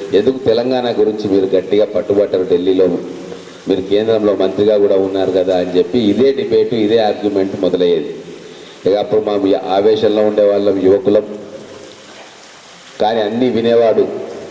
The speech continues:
ఒక మాట చెప్పేవాడు, "నేను గతంలో సమైక్యవాదిని, కానీ ఇప్పుడున్న పరిస్థితుల్లో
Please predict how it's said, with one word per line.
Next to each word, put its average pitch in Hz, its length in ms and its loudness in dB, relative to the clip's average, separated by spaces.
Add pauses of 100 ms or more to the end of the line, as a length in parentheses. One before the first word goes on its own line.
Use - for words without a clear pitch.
(720)
ఒక 95 120 0
మాట 104 280 0
చెప్పేవాడు, 85 520 2 (1400)
"నేను 127 300 0
గతంలో 131 640 2 (120)
సమైక్యవాదిని, 110 800 2 (1300)
కానీ 127 240 0
ఇప్పుడున్న 127 480 0
పరిస్థితుల్లో 117 840 0